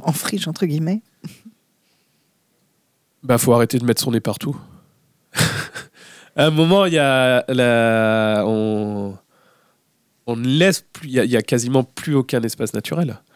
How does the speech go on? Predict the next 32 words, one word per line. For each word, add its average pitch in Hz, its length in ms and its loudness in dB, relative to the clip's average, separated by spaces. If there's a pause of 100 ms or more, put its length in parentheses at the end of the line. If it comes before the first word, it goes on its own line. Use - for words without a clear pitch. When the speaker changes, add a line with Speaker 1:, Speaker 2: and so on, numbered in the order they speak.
(680)
Speaker 2:
Tout - 180 -4
est 131 40 4
contrôlé. 143 480 2 (280)
Speaker 1:
Ouais. 170 160 -16 (200)
Speaker 2:
Tout, 127 240 -20
tout - 180 -20 (100)
les, 107 280 -6
les, 98 720 -14 (920)
même 120 160 4
les 120 200 4
espaces 120 320 2
laissés 120 240 2
en 113 80 2
friche, 156 300 2
régulièrement, 113 580 2
ils 113 80 4
sont - 160 -4
taillés, 131 680 4
ils 117 80 0
sont, 101 560 -4 (480)
donc 104 260 -20
il 110 60 -20
y 107 100 -10
a 101 60 -4
plus - 240 -10
de, 104 440 -8 (760)
c'est, 107 300 -4
euh, 104 280 2
une 110 220 -4
pelouse, 131 560 4
une 113 320 -4
haie, 131 380 2